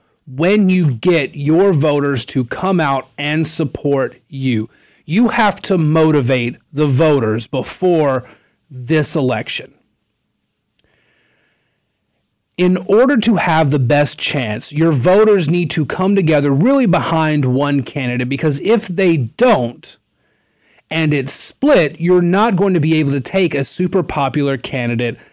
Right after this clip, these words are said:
like John Can-, like John Kennedy into a runoff. The more your voters show up, the lower the percentage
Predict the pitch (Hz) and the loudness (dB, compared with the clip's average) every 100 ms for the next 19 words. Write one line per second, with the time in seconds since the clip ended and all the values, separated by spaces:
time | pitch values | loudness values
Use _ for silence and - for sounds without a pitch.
0 | _ _ - 135 185 160 120 143 135 127 | _ _ -4 0 0 0 -2 -2 -2 -4
1 | - 131 - _ 143 160 160 165 160 156 | -6 -8 -8 _ -2 0 0 0 0 -2
2 | 131 127 123 120 _ _ - 165 175 160 | -2 -2 -2 -6 _ _ -6 -2 0 0
3 | - 123 117 120 _ _ - 147 139 196 | -2 -2 -2 -8 _ _ -8 -2 0 0
4 | 139 104 - - _ _ _ _ _ _ | 0 -4 -8 -16 _ _ _ _ _ _
5 | _ _ _ _ _ _ _ _ _ - | _ _ _ _ _ _ _ _ _ -2
6 | 170 156 196 254 240 214 220 151 165 160 | 0 4 4 4 4 4 4 4 2 2
7 | 156 - - 139 123 135 107 - _ _ | 0 -2 -2 0 0 0 -2 -6 _ _
8 | _ _ _ _ _ _ _ _ _ _ | _ _ _ _ _ _ _ _ _ _
9 | _ _ _ _ - 165 170 165 214 233 | _ _ _ _ -6 0 2 4 4 6
10 | 214 165 175 - 160 - - - 240 185 | 6 4 2 0 -4 -2 -4 2 2 2
11 | 147 135 | 0 -2